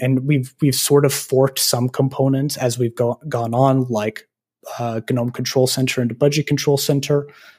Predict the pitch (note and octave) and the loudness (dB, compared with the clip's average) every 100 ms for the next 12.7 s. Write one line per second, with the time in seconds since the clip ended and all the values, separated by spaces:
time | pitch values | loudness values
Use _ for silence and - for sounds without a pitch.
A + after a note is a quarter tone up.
0 | _ - B2+ A2+ A2 A2 G#2+ B2+ A#2+ A2+ | _ -4 -2 2 2 0 -2 -6 -4 -4
1 | A2 A#2+ A#2 A#2 G#2+ A2+ - B2+ D#3 E3+ | -2 0 0 0 0 -2 -2 0 2 0
2 | - E3+ D3+ D3+ _ _ _ _ _ _ | 0 -2 -2 -4 _ _ _ _ _ _
3 | - B2 A#2+ - - B2+ A#2+ A#2+ A#2 D3+ | 0 2 0 -4 -4 -2 -2 -4 -6 -2
4 | C3+ B2+ C3+ C3 B2+ - C#3+ C3 C3 B2 | 0 2 2 2 0 0 2 2 2 0
5 | - - C3+ B2+ C3 C3 B2+ - B2+ B2 | 0 -2 -2 0 2 2 2 0 -4 -4
6 | B2 A#2+ A#2 A2+ A#2+ A2 - A2 A2+ A2+ | -6 -6 -8 -6 -4 -4 -4 -6 -4 -4
7 | A2 G#2 A#2 _ _ _ _ - D#3 C#3+ | -6 -10 -14 _ _ _ _ -2 2 4
8 | C#3+ A#2+ C3+ B2+ B2+ A2+ A#2+ A#2 B2 B2+ | 2 0 0 0 -2 -2 -4 -2 -2 2
9 | C3+ C#3 B2+ C3+ C#3 C3+ A#2 A#2+ B2 B2 | 2 2 0 -2 -2 0 -2 -2 -6 -6
10 | - B2+ C#3 C3 C3+ C3+ B2 A#2+ B2+ A2+ | -6 -4 -2 0 -2 -2 -6 -6 -8 -8
11 | - A2+ A2+ A2+ _ - D#3+ D#3+ D#3+ B2 | -6 -4 -6 -10 _ -4 0 2 0 -2
12 | A#2 B2 A#2+ A#2 F3+ G#3 | -2 -4 -4 -4 0 0